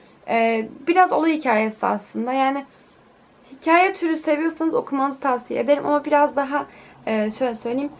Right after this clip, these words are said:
çocuk kitabı kapsamında. Ben bunu yine tüyap'tan almıştım. Yine çocuk kitapları okumayı seviyorsanız tavsiye ederim. İlkokul ve ortaokul düzeyine tavsiye ederim. Ayrıca bunun bir filmi de var. Okuduktan sonra filmini de izleyebilirsiniz.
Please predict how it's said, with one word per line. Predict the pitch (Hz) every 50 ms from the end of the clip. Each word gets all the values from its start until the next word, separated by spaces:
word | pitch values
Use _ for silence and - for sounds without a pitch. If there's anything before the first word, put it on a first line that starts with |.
| - - - - - - - -
çocuk | - 302 294 285 311 311
kitabı | - - - 262 214 226
kapsamında. | - 247 240 233 - - 247 220 214 208 214 254 285 262
Ben | 277 269 269 247 - -
bunu | 233 262 262
yine | 269 269 269 262 262
tüyap'tan | - - 254 240 247 - 240 233
almıştım. | 214 208 208 208 214 214 - - 311 330 330 - - - - _ -
Yine | 339 359 359 349
çocuk | 349 359 330 330
kitapları | - - - 349 339 - - 302
okumayı | 302 302 - 294 294 294
seviyorsanız | 285 - 320 294 294 294 294 - - 240 254 269 247 233 - - - - _ _ _ _
tavsiye | - 254 254 254 254 - 269 247
ederim. | 214 208 220 226 262
İlkokul | 247 247 - - - - 254 247
ve | 233
ortaokul | 233 226 220 - 226 220 - 233 220
düzeyine | 214 208 226 220 220 226 240 262 - - - - - - - _
tavsiye | - 262 247 240 233 240 254 247
ederim. | 214 247 254 269 269
Ayrıca | 269 277 277 277 277
bunun | 269 285 285 269
bir | 269
filmi | 262 - 285 277 285 294
de | 254 233
var. | 240 247
Okuduktan | - - - - 247 240 240 - 240 240
sonra | 233 - 254 262
filmini | 262 - 240 226 220 220 226 226
de | - -
izleyebilirsiniz. | - 208 208 214 214 208 214 220 214 - - - - -